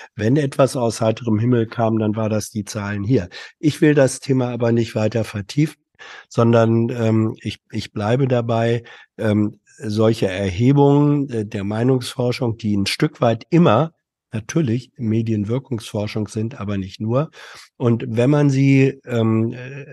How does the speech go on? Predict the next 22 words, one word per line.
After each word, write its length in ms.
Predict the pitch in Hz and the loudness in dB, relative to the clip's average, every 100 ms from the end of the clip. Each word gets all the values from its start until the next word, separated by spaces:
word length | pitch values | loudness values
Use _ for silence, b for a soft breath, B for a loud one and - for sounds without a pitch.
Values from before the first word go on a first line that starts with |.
| 139 | -12
wenn 140 | - 120 | -4 0
man 180 | 120 113 | 0 2
sie 140 | 117 | 0
in 140 | 113 | 0
den 160 | 113 110 | 0 0
Diskurs 580 | 107 - - 135 160 - | -2 -4 2 2 2 0
und 260 | - 107 | -4 -4
in 160 | 113 107 | 0 0
die 120 | 107 | 0
Analyse 540 | 104 110 110 117 123 110 | 0 0 0 0 0 -2
so 280 | 107 120 143 | 2 2 2
einbaut, 640 | 107 120 139 107 95 101 B B B B | 0 0 2 0 -2 -8 B B B B
dass 200 | 117 - | -4 0
man 140 | 107 | 0
fragt, 400 | - 123 120 - _ _ _ _ | 0 -2 -4 -6 _ _ _ _
was 320 | - 139 - | 0 0 0
drücken 340 | - 135 - 127 | 0 0 2 0
diese 320 | 131 123 120 | 2 2 0
Zahlen 420 | - 127 127 127 | 0 2 4 2
denn 220 | 113 110 | 2 -2
aus? 520 | - 151 160 78 - - _ _ _ _ _ _ | 2 4 4 0 -6 -14 _ _ _ _ _ _
Warum 600 | 110 110 135 185 131 90 | 0 4 6 4 2 -2